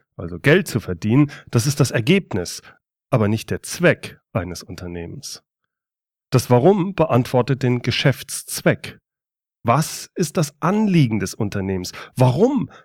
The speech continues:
gibt es Ihr Unternehmen? Warum sollte sich jemand für Ihr Unternehmen interessieren?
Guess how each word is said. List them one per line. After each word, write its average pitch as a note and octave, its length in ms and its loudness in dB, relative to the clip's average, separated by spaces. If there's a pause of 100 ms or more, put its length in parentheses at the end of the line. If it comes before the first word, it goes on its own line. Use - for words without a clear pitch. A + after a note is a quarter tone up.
(220)
gibt - 220 -4
es - 140 -8
Ihr G#2 140 -2
Unternehmen? E2+ 640 -10 (160)
Warum D#3+ 340 4
sollte F#3 300 0
sich C#3+ 120 0
jemand E3+ 280 4
für E3+ 120 0
Ihr F3+ 180 2
Unternehmen D3+ 440 6
interessieren? C#3 720 2